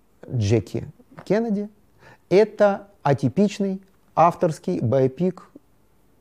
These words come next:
то есть Джеки Онасис, увиденная глазами чилийца Пабло Лорейна. А, события занимают всего несколько дней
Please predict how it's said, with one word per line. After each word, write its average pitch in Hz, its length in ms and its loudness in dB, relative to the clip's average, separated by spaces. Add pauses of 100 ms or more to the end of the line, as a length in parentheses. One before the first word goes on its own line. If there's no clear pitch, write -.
(160)
то 139 80 0
есть 107 200 0
Джеки 127 460 -2
Онасис, 180 560 -6
увиденная 147 640 -2
глазами 113 580 -6 (560)
чилийца 117 640 -4 (160)
Пабло 120 260 -2
Лорейна. 110 400 -6 (840)
А, 127 360 0 (220)
события 165 720 2 (180)
занимают 135 720 -2 (260)
всего 165 240 -2
несколько 151 460 -2
дней 233 380 0